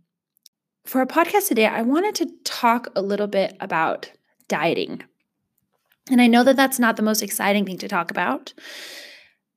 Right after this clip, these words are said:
but I've realized as I've had questions coming in, um, and also working with clients and, and working with other people, that understanding the science behind dieting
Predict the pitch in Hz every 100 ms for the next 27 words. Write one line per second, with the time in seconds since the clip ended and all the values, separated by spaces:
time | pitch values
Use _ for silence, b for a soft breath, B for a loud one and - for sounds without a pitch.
0 | - 254 - - 214 208 247 262 254 240
1 | 220 214 208 196 - 240 - 247 - 240
2 | 220 196 185 185 196 220 - _ _ -
3 | 196 170 175 214 214 233 233 247 220 226
4 | 233 196 196 - 196 202 208 196 190 190
5 | 185 185 202 202 190 165 185 - 196 190
6 | 180 254 B B B B B B B _
7 | - 196 - - _ _ _ _ _ _
8 | _ _ _ _ 262 294 330 359 - -
9 | 240 226 202 180 170 190 196 - - 220
10 | - 233 208 190 185 - 196 - 196 190
11 | 175 165 175 170 165 214 -